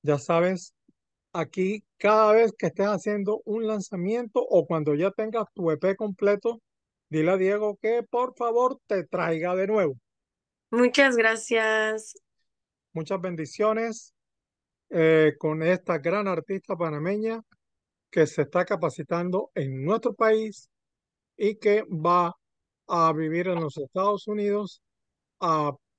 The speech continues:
Speaker 1: subir el top latino que tiene acaparado a la música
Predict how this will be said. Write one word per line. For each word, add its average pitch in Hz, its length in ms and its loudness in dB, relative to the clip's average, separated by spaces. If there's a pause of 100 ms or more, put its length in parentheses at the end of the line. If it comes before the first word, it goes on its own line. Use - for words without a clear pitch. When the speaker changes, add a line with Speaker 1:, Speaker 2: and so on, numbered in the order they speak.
(180)
Speaker 1:
subir 214 600 -2 (640)
el 160 380 2
top 220 220 2 (100)
latino 233 1000 0
que 160 160 -2
tiene 196 480 0 (160)
acaparado 175 760 0 (520)
a 202 260 4 (120)
la 160 180 0
música 160 600 -6